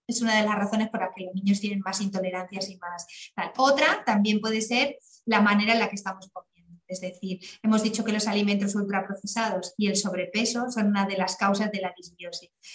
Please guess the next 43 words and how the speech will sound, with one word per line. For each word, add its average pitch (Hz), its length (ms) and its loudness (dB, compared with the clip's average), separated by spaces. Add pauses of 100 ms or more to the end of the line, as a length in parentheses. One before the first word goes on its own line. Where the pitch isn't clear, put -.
(120)
Tenemos 208 440 2
un 196 300 -2
gran 220 280 2
porcentaje 196 580 -2
de 185 120 -2
obesidad 185 420 -4
infantil 208 720 -6 (260)
y 220 80 0
los 208 220 4
niños 214 260 4
cada 190 240 -2
vez 185 120 -2 (100)
comen 175 320 -8
mal, 165 140 -6 (520)
comen 208 300 4
peor - 400 4
en 254 160 4
muchos 226 320 4
casos. 190 360 0
Entonces, 196 380 0
bueno, - 180 -10
esa 202 240 -4
puede 208 220 2
ser 208 180 -2
una 208 140 -6
de 202 100 -2
las 185 140 -8
razones. 190 380 -18
Entonces, - 280 -12
cuando 202 220 2
nos 202 140 4
encontramos 214 400 0
con 262 160 -2
un 247 100 2
niño 240 240 4
que 233 100 -2
ya 220 120 -2
empieza 220 240 -2
a 214 40 -2
hincharse 208 360 -6
en 196 80 -2
la 185 100 -2
tripa, 233 340 -6